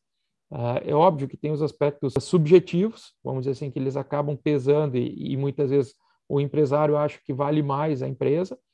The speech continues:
Por outro lado, às vezes, e, e não raras vezes, a gente encontra um empresário que acaba achando que a empresa vale menos do que ela realmente vale. E para isso a gente acaba usando as ferramentas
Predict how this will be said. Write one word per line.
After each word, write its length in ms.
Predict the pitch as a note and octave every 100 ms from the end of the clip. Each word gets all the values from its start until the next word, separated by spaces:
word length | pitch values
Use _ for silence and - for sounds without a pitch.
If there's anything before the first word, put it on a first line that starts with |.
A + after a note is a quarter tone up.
| _ _ _
Por 200 | G3+ G#3+
outro 320 | A#3+ B3 G#3+
lado, 400 | F#3 E3+ A3 G3
às 120 | D#3+
vezes, 380 | D3+ E3+ E3 D3
e, 240 | D3 D3 -
e 140 | D3+
não 220 | D3 E3
raras 400 | F3 E3 F3 E3+
vezes, 200 | D3+ E3
a 80 | F3+
gente 280 | E3+ F3 F#3
encontra 520 | E3+ E3+ F3+ G#3 G#3+ - _
um 60 | F3+
empresário 520 | F3+ F3+ D#3+ F3 F#3
que 120 | F#3+
acaba 440 | F#3 F3 F3+ G3 G3
achando 480 | F3 F3+ - A3 A#3+
que 80 | A3+
a 40 |
empresa 360 | G#3+ G#3 G#3 G#3
vale 260 | F#3+ G3 F#3+
menos 380 | F3+ G3+ G3
do 100 | E3+
que 140 | F3 F#3+
ela 180 | F#3 F3
realmente 480 | F3+ F3+ F3 E3+
vale. 300 | C#3 C3 A2+ - _ _ _ _ -
E 80 | C#3
para 240 | E3 E3
isso 240 | F3 F#3+
a 60 | G#3
gente 220 | F#3+ F#3
acaba 360 | F3 E3 D#3 D#3+
usando 420 | C#3+ C3+ D3+ C3+
as 100 | C3
ferramentas 640 | - D3+ D3 D3+ C#3+ C#3